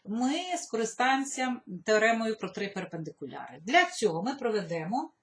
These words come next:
перпендикуляр до площини, в якій лежить вісь О З. Ну, ми можемо взяти, наприклад, е, будь-яку площину, е, і площину Х О З,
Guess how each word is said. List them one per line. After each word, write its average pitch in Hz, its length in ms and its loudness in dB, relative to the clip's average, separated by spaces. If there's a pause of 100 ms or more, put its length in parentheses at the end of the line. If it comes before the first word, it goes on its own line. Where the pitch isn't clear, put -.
(320)
перпендикуляр 220 840 0
до 180 160 -2
площини, 220 600 -4 (600)
в 180 180 -4
якій 285 720 2
лежить 220 1040 2
вісь 240 320 -2
О 220 80 4
З. 147 420 -6
Ну, 294 340 0
ми 240 100 0
можемо 226 300 -2
взяти, 247 420 0
наприклад, 269 640 -4 (580)
е, 175 480 -2
будь-яку 185 640 0
площину, 185 880 -2 (500)
е, 160 420 -4
і 220 160 -2
площину 214 640 0 (220)
Х - 140 -8
О 165 100 -2
З, 233 220 2